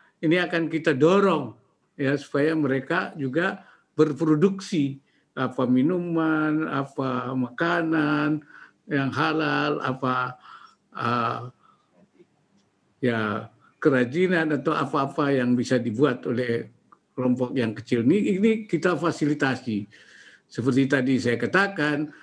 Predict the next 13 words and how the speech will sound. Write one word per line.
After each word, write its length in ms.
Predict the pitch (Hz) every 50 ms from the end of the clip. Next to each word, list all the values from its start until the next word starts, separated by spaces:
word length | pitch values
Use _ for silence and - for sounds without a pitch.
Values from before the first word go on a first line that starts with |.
| - _ _
dari 300 | - 135 127 127 135 127
aspek-aspek 880 | 123 - - 131 - - - 156 143 - 156 120 - - 143 139 - -
keuangan 400 | 143 131 131 131 127 131 131 123
yang 220 | 127 127 123 110 107
kecil, 480 | 110 - - 202 214 226 226 214 - - _ _ _ _ _ _ _ - 139
maka, 540 | 127 123 127 165 170 202 208 220 - - _ _ _ _ _ _ _ _ -
eh, 200 | 139 120 117 120
bank-bank 760 | 117 117 147 165 170 170 160 143 139 160 165 156 156 147 139
itu 140 | 139 - 160
juga 460 | 143 151 139 160 160 170 170 - - -
ada, 500 | 120 107 107 120 117 113 113 - - 123
ada 240 | 104 117 117 113 - -
kurnya, 800 | - 196 196 185 185 175 175 160 156 160 156 151 151 151 156 151